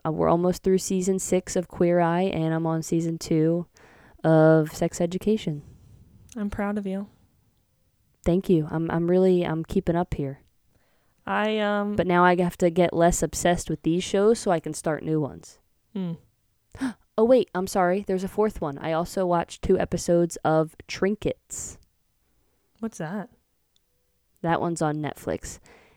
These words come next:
Speaker 1: It's about these, like, they're, like, high school age girls, and they're basically, like, kleptomaniacs. And
Speaker 2: I
Speaker 1: they go to, like,
Speaker 2: think I did
Speaker 1: A A
Speaker 2: read about
Speaker 1: meetings.
Speaker 2: this. Yes, I did. I think
Speaker 1: Yeah,
Speaker 2: I
Speaker 1: they go to, like, A A meetings for klepto. <laughs>
Speaker 2: I added that to my list, I believe.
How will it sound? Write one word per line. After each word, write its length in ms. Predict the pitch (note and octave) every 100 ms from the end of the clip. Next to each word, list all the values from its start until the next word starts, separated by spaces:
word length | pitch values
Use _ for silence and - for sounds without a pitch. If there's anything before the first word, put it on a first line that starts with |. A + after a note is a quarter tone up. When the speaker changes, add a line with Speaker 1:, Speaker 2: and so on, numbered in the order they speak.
| _
Speaker 1:
It's 200 | F#3 -
about 360 | F#3+ G3 G3 -
these, 440 | F#3+ F#3+ F#3+ F#3 -
like, 160 | E3 E3
they're, 100 | E3+
like, 140 | E3
high 200 | - E3+
school 340 | E3 - F3+ -
age 320 | E3 D#3+ -
girls, 540 | D#3 D#3 D#3+ E3 D#3
and 160 | - D3
they're 100 | C#3+
basically, 480 | D3+ D3+ - - D#3+
like, 240 | C#3+ -
kleptomaniacs. 1080 | - D#3 - D3 C#3+ D3+ D#3+ G3 - - - _ _ _ - - -
And 80 | E3
Speaker 2:
I 40 |
Speaker 1:
they 120 | D#3+
go 220 | D#3 D#3
to, 80 | D#3+
like, 420 | D#3 D3+ - - - -
Speaker 2:
think 200 | F4+ D4+
I 120 | D4+
did 180 | B3+ C#4+
Speaker 1:
A 20 | F3+ E3 E3
A 20 |
Speaker 2:
read 200 | E3+ F3
about 260 | F#3 F#3+ G3
Speaker 1:
meetings. 60 |
Speaker 2:
this. 320 | F3+ E3+ - B3
Yes, 500 | A#3+ F#3 - - _ _ _ _ A3
I 60 |
did. 200 | G#3+ A#3
I 140 | G3+ G#3+
think 200 | G#3 G3
Speaker 1:
Yeah, 80 |
Speaker 2:
I 40 | F3
Speaker 1:
they 140 | F#3
go 100 | F#3+
to, 60 | F#3
like, 180 | F#3 - -
A 300 | F#3+ F3 E3+
A 20 |
meetings 360 | F3+ F3+ F#3 G3
for 120 | D#3
klepto. 720 | - E3 - F3+ G3 - - -
<laughs> 40 |
Speaker 2:
I 80 | G#3+
added 380 | A#3 B3+ B3 G#3+
that 200 | G3 A#3+
to 80 | G#3
my 160 | F#3+
list, 300 | F#3 G3 -
I 60 | -
believe. 380 | - - G3